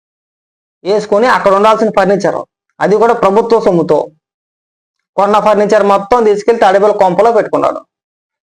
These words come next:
ఈ ఐదేళ్ల కాలం పాటు ఏం జరిగినా, ఏం చేసినా, ఏ మీటింగ్లు పెట్టుకున్నా అక్కడే పెట్టుకున్నాడు. ఇవాళ తిరిగి పాఠాలు చెప్తున్నారు వీళ్ళు. ఖచ్చితంగా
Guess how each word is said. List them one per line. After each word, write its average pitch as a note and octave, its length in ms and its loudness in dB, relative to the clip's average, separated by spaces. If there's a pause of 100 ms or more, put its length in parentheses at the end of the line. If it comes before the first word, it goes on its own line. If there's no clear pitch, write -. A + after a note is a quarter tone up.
(260)
ఈ F3+ 100 -2
ఐదేళ్ల G#3+ 380 2
కాలం G#3+ 360 2
పాటు G#3+ 200 0
ఏం G#3 320 2
జరిగినా, G#3 320 2
ఏం F#3+ 380 2
చేసినా, F#3 220 0
ఏ F#3+ 180 2
మీటింగ్లు G3 360 0
పెట్టుకున్నా G3 300 0
అక్కడే F3 200 0
పెట్టుకున్నాడు. D3+ 480 -4 (1200)
ఇవాళ G3+ 240 0
తిరిగి B3 180 0
పాఠాలు G#3+ 380 2
చెప్తున్నారు F3 300 -2
వీళ్ళు. - 300 -4 (1400)
ఖచ్చితంగా F3+ 800 -2